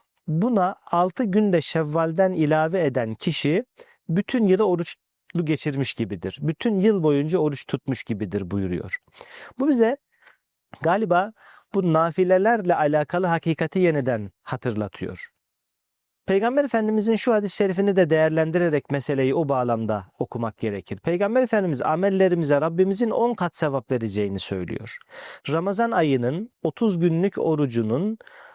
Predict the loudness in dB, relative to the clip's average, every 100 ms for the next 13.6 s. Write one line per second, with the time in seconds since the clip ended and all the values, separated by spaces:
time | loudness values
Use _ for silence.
0 | _ -2 0 0 -2 -2 -4 -2 -2 0
1 | 0 0 -2 -2 -4 -2 0 0 -2 -2
2 | -4 -4 -4 -2 -2 -2 -4 _ _ _
3 | _ _ -10 -4 -2 0 -2 -2 -2 -2
4 | -2 -2 0 0 -2 -2 -2 -2 -2 0
5 | 2 2 2 2 2 2 0 0 -2 -2
6 | -4 -2 -2 0 0 0 0 -2 -2 -4
7 | -4 -6 -4 -4 0 -2 0 -2 -4 -6
8 | -2 0 0 -2 -6 -2 -2 0 -2 _
9 | -2 0 0 -2 0 0 2 2 -2 -10
10 | -20 -20 -20 -16 -8 -6 -2 -2 -2 -2
11 | -4 -2 0 2 2 2 0 2 4 4
12 | 4 0 -8 _ _ _ -4 -2 -2 -2
13 | 0 0 0 -2 -4